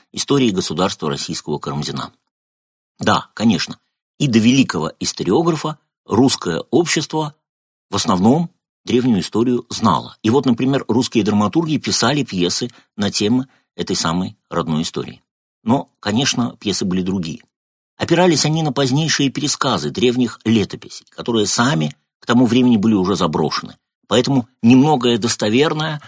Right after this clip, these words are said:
сочеталось с обилием невообразимой отсебятины. Одни имена вымышленных героев, якобы исторических пьес восемнадцатого века, вызывают теперь неудобства, как не заставляя себя смотреть на дело с приличной филологу-историку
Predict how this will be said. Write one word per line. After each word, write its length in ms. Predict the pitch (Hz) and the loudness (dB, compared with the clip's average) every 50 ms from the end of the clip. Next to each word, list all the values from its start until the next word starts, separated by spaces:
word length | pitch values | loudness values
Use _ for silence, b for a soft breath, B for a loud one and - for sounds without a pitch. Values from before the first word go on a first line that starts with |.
| B B | B B
сочеталось 640 | - - 117 110 - 208 - 131 135 117 104 - | -6 -4 -2 -2 -2 -2 0 0 2 2 2 0
с 100 | - - | 0 -2
обилием 480 | 95 87 90 120 143 147 139 131 123 120 | -2 -2 0 0 0 2 2 2 4 4
невообразимой 720 | 113 110 95 101 92 87 90 85 90 107 95 104 101 101 | 4 4 2 0 0 2 0 2 2 2 2 2 0 -2
отсебятины. 600 | - - - 98 92 80 67 - - - - - _ _ _ _ _ _ _ _ _ _ - | -4 -6 -4 -2 -2 -2 -2 -4 -10 -14 -18 -20 _ _ _ _ _ _ _ _ _ _ -4
Одни 320 | - 120 123 165 190 180 - | -4 0 2 2 2 2 2
имена 480 | - 156 160 151 156 160 151 131 98 78 | 2 2 2 2 2 2 2 2 0 2
вымышленных 640 | - 110 120 110 92 - - - 87 85 78 - 87 | 4 4 4 4 4 2 0 -2 -4 -4 -4 -4 -2
героев, 480 | 85 92 - - 185 175 131 - - | -2 0 2 2 2 2 0 0 0
якобы 320 | 107 95 - - 90 95 95 | -2 -2 -2 -2 -2 -2 -2
исторических 720 | 90 - 101 98 107 92 - - 92 - - 90 - - | -2 -2 -4 -4 -2 -4 -4 -6 -10 -10 -12 -14 -12 -8
пьес 240 | - 104 95 - - | -4 -4 -4 -4 -4
восемнадцатого 580 | 82 - - 92 95 87 78 - - 85 82 | -6 -6 -2 -2 -2 -2 -2 -4 -4 -4 -2
века, 320 | 87 127 165 175 - 131 - _ _ _ _ _ - | -2 -2 -2 -2 -4 -8 -8 _ _ _ _ _ -6
вызывают 380 | 87 87 101 117 127 131 117 | -4 0 2 2 2 2 0
теперь 260 | - - - 113 101 95 | -4 -6 -6 -4 -2 0
неудобства, 760 | 101 98 98 101 92 76 92 78 - - - - - - _ _ _ _ - | 0 2 2 2 2 2 0 0 0 -4 -10 -12 -14 -16 _ _ _ _ -8
как 180 | - 98 - | -8 -6 -2
не 80 | 107 95 | -2 -2
заставляя 480 | 76 95 90 - - 92 101 98 87 78 | -2 -2 -4 -2 -2 0 0 0 0 0
себя 400 | - - 80 78 110 135 131 - | -2 -4 -4 -4 -4 -4 -4 -6
смотреть 420 | - - 80 78 87 92 87 - | -6 -6 -4 -2 0 -2 -2 -2
на 120 | 85 80 | -4 -6
дело 400 | 76 92 117 127 123 113 107 - - | -2 -2 -2 0 -2 -4 -6 -10 -16
с 120 | - - - | -20 -18 -10
приличной 580 | - 85 90 92 113 131 - - 123 120 107 | -6 -4 -2 -2 -2 -2 -2 -4 -4 -4 -6
филологу-историку 1000 | - - 90 87 87 87 85 82 80 82 80 80 - - 104 107 107 - - - | -4 -4 -2 0 0 0 0 -2 -4 -4 -6 -6 -4 -4 -2 -2 -2 -4 -6 -10